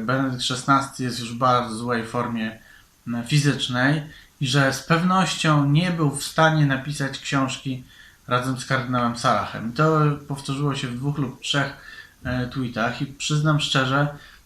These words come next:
m, że trudno to przyjąć jako dobrą wolę. No, nawet ktoś, kto, mm, jest już starym człowiekiem, może podać temat do, e, takiej, e, książki czy swojej części książki, może dać szkic, który rozwiną jego sekretarze,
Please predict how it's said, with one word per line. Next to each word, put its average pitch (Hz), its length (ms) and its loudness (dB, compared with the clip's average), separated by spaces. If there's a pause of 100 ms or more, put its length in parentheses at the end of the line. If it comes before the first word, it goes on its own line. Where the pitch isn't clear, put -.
m, 143 200 -8
że 135 220 2
trudno 156 420 4
to 151 140 2
przyjąć 147 420 2
jako 143 200 0
dobrą 147 360 4
wolę. 135 280 2
No, 113 120 -2
nawet 143 340 2
ktoś, - 340 -4
kto, 117 360 -6 (400)
mm, 120 280 -4
jest 127 180 -2
już 120 160 -6
starym 123 380 2
człowiekiem, 113 460 -6
może 127 540 0
podać 120 360 -4
temat 117 640 0
do, 117 460 -4
e, 117 240 -10
takiej, 117 580 -8 (380)
e, 113 340 -6
książki 131 420 0
czy - 100 -2
swojej 127 300 0
części 131 400 2
książki, 127 640 -4 (360)
może 139 760 4
dać 143 280 2
szkic, - 500 2
który 123 260 -2
rozwiną 127 380 -2
jego 123 280 -2
sekretarze, 110 800 -2